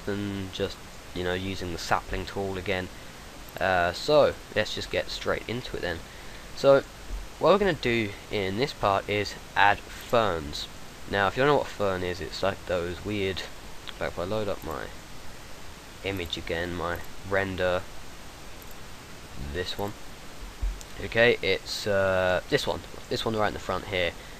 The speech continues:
It's like this sort of, uh, I don't know how to describe it, but, you know, it's, if you've ever played Far Cry, it's one of those plants. Okay, so let's just, uh,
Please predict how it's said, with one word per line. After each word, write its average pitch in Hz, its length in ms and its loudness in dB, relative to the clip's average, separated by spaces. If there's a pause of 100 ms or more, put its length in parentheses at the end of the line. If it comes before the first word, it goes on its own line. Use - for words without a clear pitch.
(280)
It's - 220 0
like 110 160 2
this 104 160 0
sort 95 320 0
of, 92 80 -2
uh, 90 300 2 (1300)
I 202 100 8
don't 196 100 6
know 165 160 10
how 160 160 8
to 143 120 4
describe 135 440 2
it, 135 140 4
but, - 260 4
you 101 60 0
know, 92 220 0 (320)
it's, - 560 -2 (560)
if - 500 -2
you've 113 120 0
ever 120 140 8
played 92 300 0
Far 101 380 8
Cry, 92 480 4 (300)
it's - 320 -2 (340)
one 95 100 2
of 82 220 -2
those 87 400 -2
plants. 95 680 -2 (960)
Okay, 120 380 6
so 110 520 6 (500)
let's 131 180 8
just, - 460 0
uh, 101 340 6